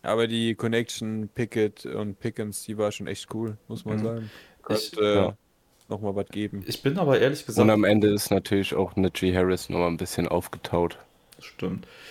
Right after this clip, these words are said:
Speaker 2: Ähm, aber ich bin ehrlich gesagt gar nicht so wie ihr beide so davon überzeugt, dass die, ähm, Division so ein Powerhouse werden kann, weil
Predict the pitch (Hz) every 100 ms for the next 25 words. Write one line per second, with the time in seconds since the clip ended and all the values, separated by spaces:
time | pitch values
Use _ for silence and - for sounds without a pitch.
0 | - - - 113 113 - 110 117 - 139
1 | - 143 - 120 120 120 139 135 123 113
2 | 101 92 110 101 131 120 110 113 113 110
3 | 107 117 117 113 113 113 113 - 110 110
4 | 107 107 107 107 110 120 117 107 110 107
5 | - 151 120 107 104 107 107 107 110 110
6 | 104